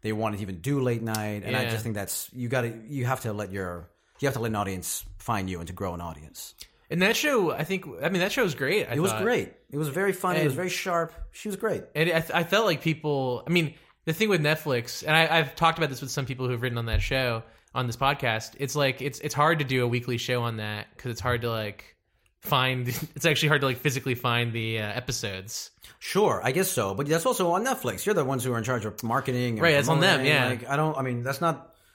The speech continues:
Speaker 1: for the show to figure out. Their
Speaker 2: Yeah.
Speaker 1: job is to produce a comedy show that's funny. And I, I don't know. I, I mean, there might be, you know, I, again, I'm speaking to this as a complete outsider, so I'm not privy to any,
Speaker 2: Mm-hmm.
Speaker 1: uh, inside information or anything like that. But it feels to me like an example of how you need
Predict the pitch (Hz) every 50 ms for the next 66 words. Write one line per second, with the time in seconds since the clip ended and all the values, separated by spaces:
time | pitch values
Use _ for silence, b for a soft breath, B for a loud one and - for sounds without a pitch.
0 | b b b b b b b b - 135 120 - - - - 151 170 214 185 -
1 | - 107 95 92 92 87 90 98 107 120 120 139 151 120 123 123 127 123 120 120
2 | 120 117 - - 123 120 120 117 - 120 113 127 117 110 110 104 98 - 131 117
3 | 107 - - - 196 190 107 85 78 78 92 107 110 113 107 98 - - _ b
4 | b b b b b b b b b b b b - 143 147 156 151 127 95 107
5 | 135 139 139 143 135 135 135 143 143 139 131 - 123 117 113 110 98 - - -
6 | 113 - 156 139 110 95 95 113 117 117 117 113 120 110 95 95 101 - - -
7 | 139 113 113 98 95 - 110 98 101 78 82 82 - 113 110 107 92 95 90 87
8 | - - 82 80 78 80 - - 113 110 98 - - 117 101 101 92 92 92 92
9 | 90 90 87 85 - 107 - _ _ - 95 92 90 87 82 80 - 104 95 -
10 | 107 95 87 90 87 92 95 98 95 - - 85 80 82 - 87 80 82 82 85
11 | 85 85 - 123 123 120 - - 160 156 139 - 123 117 113 107 107 98 - 101
12 | 101 85 110 107 107 92 98 92 82 80 92 101 98 98 98 101 101 101 101 104
13 | 98 98 98 90